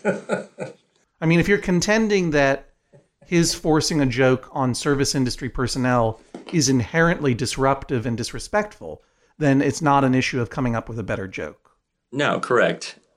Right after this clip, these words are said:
Speaker 3: I've heard it for twenty years, so I'm a little bit, uh,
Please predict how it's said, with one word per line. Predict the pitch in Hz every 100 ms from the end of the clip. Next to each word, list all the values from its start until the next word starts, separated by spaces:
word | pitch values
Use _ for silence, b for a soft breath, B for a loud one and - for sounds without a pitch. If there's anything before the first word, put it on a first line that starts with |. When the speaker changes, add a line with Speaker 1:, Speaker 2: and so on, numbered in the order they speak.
| _ _ _
Speaker 3:
I've | 147
heard | 147 170
it |
for | 165
twenty | - 160 156
years, | 160 92
so | - 113 -
I'm | 113 120 127 120 - _ -
a |
little | 117 139 135
bit, | 135 123 -
uh, | 110 110